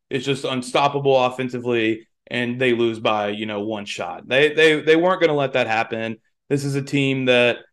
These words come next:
um, you know, I get all thirty teams are going for a championship each season. Well, realistically, there's only about four or five that are, you know, actually going for a championship, and the Celtics are one of them. Um, so I just, I knew,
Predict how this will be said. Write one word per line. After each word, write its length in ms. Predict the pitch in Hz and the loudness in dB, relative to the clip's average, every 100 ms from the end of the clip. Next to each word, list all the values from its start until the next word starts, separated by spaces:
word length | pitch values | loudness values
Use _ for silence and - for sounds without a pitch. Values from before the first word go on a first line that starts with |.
| _ _ - | _ _ -6
um, 580 | 117 113 110 110 110 120 | -2 0 0 -2 -6 -10
you 100 | 131 | -4
know, 220 | 131 123 117 | 0 0 2
I 140 | 139 | 2
get 200 | 139 156 | 2 2
all 220 | 135 139 | 2 2
thirty 220 | 143 139 | 0 -2
teams 280 | 127 139 139 | -4 -4 -2
are 80 | 123 | 0
going 280 | 123 127 123 | 0 0 0
for 180 | 127 123 | 0 0
a 40 | |
championship 720 | 123 135 127 135 135 139 123 | 0 -2 -2 -4 -2 -2 -2
each 220 | 120 - | -2 -8
season. 460 | - 127 123 127 123 | -6 -4 -2 -2 -2
Well, 120 | 120 | -2
realistically, 600 | 123 131 139 135 127 131 | 0 4 2 2 -2 0
there's 180 | 123 123 | 0 0
only 160 | 123 120 | -2 -2
about 260 | 117 110 | -4 -4
four 160 | 131 117 | -2 0
or 120 | 113 | 0
five 300 | 120 113 110 | 2 2 0
that 100 | 113 | -2
are, 260 | 107 104 - _ _ _ - | -2 -4 -12 _ _ _ -4
you 100 | 143 | -2
know, 440 | 113 117 143 143 - | -2 -4 -10 -6 2
actually 720 | 156 147 - - 156 135 123 | 2 2 -2 2 2 4 2
going 320 | 139 131 120 | 2 0 -2
for 160 | 120 135 | -6 -6
a 80 | 113 | -6
championship, 800 | - 127 120 110 110 120 110 110 | -4 -4 -4 -6 -4 -2 -2 -2
and 100 | 110 | -6
the 60 | |
Celtics 420 | 110 139 131 123 117 | 0 0 0 -2 -2
are 220 | 123 120 | 0 0
one 220 | 117 117 | 0 -2
of 120 | 110 | -4
them. 380 | 110 107 107 107 _ _ _ _ | -4 -4 -6 -10 _ _ _ _
Um, 500 | 127 123 117 107 107 | -2 2 2 0 -2
so 200 | - 160 | 0 2
I 140 | 165 | 4
just, 240 | 170 196 - | 2 0 -4
I 140 | 160 185 | -2 2
knew, 500 | 208 208 196 190 | 4 4 4 -2